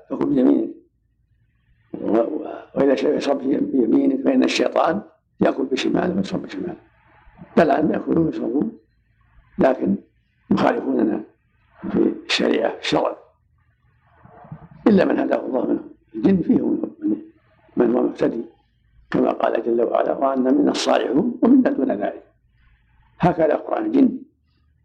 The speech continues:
قال عز-، جل وعلا: "وأن منا مسلمون ومنا قاسطون." فيهم القاسط كافر، وفيهم مسلم، فيهم الصالح، وفيهم الطالح،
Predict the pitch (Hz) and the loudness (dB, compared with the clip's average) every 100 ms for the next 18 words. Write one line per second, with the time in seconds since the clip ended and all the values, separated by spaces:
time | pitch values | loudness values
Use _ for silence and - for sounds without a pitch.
0 | _ 127 131 123 131 - - 123 127 123 | _ -2 2 0 -2 -8 -8 -2 0 0
1 | 120 120 135 143 135 143 143 135 143 139 | 0 0 0 2 2 4 6 6 4 2
2 | 135 147 107 104 98 - - - - 117 | 2 2 4 4 4 2 -2 -2 -4 -4
3 | 101 - _ - _ - 180 139 139 - | -4 -16 _ -20 _ 0 4 4 2 2
4 | - - - - _ - 110 110 226 - | 2 2 -8 -10 _ 0 0 0 -10 -16
5 | 110 131 113 - - 185 233 - _ _ | -2 -2 2 -2 -2 -4 -4 -8 _ _
6 | _ _ - 139 120 - 113 151 143 151 | _ _ 0 2 0 0 0 2 -2 0
7 | 175 185 190 180 117 107 | 2 2 2 0 0 -8